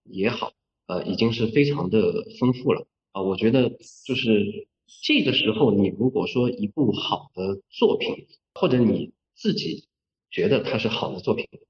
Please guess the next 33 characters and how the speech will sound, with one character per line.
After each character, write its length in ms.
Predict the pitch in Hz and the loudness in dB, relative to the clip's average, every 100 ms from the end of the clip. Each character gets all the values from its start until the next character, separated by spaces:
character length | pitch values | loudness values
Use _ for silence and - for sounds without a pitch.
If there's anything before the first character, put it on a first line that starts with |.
| _ | _
但 200 | - 120 | -4 -2
是 200 | 104 - | 0 0
没 300 | 92 90 127 | 0 2 2
有 120 | 147 - | 4 0
好 360 | - - - | -2 -4 -6
的 260 | - 82 - - | -6 -12 -12 -8
市 300 | - - 143 | -2 0 0
场， 260 | 73 73 - - _ _ _ - - | -2 -8 -12 -20 _ _ _ -4 2
这 100 | 226 | 2
个 80 | |
时 160 | - 131 | 2 2
候 140 | 120 | 2
我 140 | 117 98 | 4 4
觉 120 | 107 | 2
得 200 | 160 165 | 2 2
你 180 | 147 110 | 4 4
应 180 | 95 147 | 2 0
该 120 | 202 | 0
是 420 | 202 147 113 - - | 2 4 2 -2 -14
反 180 | - - | -10 -10
思， 340 | - - 196 196 | -8 0 0 2
就 100 | 190 | 2
是 120 | 180 | 2
至 320 | 170 - 330 | 0 2 4
少 220 | - - 107 | 4 2 -2
在 300 | 180 139 - | 0 0 4
某 320 | 127 95 - | 6 6 2
些 300 | - - 226 | -4 4 4
方 300 | 220 151 147 | 6 4 6
面 260 | 139 95 90 | 4 2 0
没 100 | 107 | 0
有 140 | 110 | 0
做 160 | - | -4